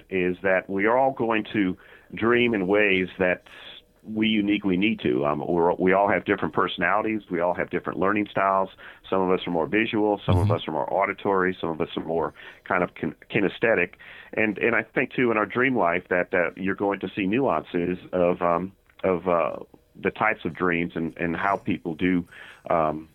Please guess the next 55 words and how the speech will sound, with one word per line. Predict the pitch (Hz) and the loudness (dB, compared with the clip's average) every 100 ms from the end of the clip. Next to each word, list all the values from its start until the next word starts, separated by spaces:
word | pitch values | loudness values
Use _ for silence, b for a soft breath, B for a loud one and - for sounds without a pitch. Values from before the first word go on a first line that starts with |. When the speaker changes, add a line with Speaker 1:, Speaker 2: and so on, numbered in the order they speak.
| - | -4
Speaker 1:
relate | 92 95 123 | 2 2 2
to | - | 0
them. | 71 57 64 - B B B - | -2 -4 -8 -16 B B B 0
Um, | 95 87 | 2 2
Edgar | 113 117 | 0 0
Cayce | 101 117 110 - | 0 0 0 -2
used | 92 98 - | -4 -4 -8
to | 87 | -8
say, | - 95 | 0 0
"The | 85 92 | 2 2
engineer | 110 98 104 107 | 0 -2 0 2
will | 101 92 | 2 0
dream | 92 95 101 | -2 -2 -2
what | 95 | -2
he | 101 135 | -2 -2
needs | 143 113 78 - | -4 -6 -8 -12
to | - | -8
dream, | 78 73 69 | -4 -4 -4
the | 71 71 | -2 0
doctor | 82 92 - 92 | 0 0 0 0
what | 90 | 0
he | 90 123 | 0 -2
or | 87 | -2
she | - 85 | -2 -2
needs | 73 98 | -2 -2
Speaker 2:
Mm-hmm. | 101 | -2
Speaker 1:
to | 104 | -2
dream." | 73 62 60 B B B B | -2 -4 -10 B B B B
Um, | 85 82 82 82 - _ _ - - | 0 2 0 -2 -10 _ _ -10 -2
and | 92 87 | 0 2
I've | 92 98 | 2 4
even | 101 92 | 2 2
had | 98 95 | 0 0
psychologists | - - 92 95 98 98 92 - | -2 -2 0 0 0 -2 -4 -4
who, | 95 90 87 78 - - | -2 0 0 -2 -12 -4
their | 110 143 | 0 0
dreams | 98 92 87 | 2 0 0
reflected | 92 87 104 98 101 - | -2 0 0 0 -2 -4
some | 101 98 | -4 -2
of | |
the | 95 | 0
insights | 107 - 101 85 - | -2 -2 0 0 -2
that | 90 - | -4 0
they | 87 | 0
needed | 87 95 90 | 0 -2 -4
to | 80 | -8
start | - 87 - | -4 -2 0
working | 90 87 90 | 0 0 -2
with | 87 87 | -2 -2
their | 92 | -4
clients | - 107 113 - - | -2 -2 -2 -6 -4
or | |
their | 73 | -4
patients, | - 117 - - - | -2 -4 -4 -12 -10
too. | - 117 | -4 -2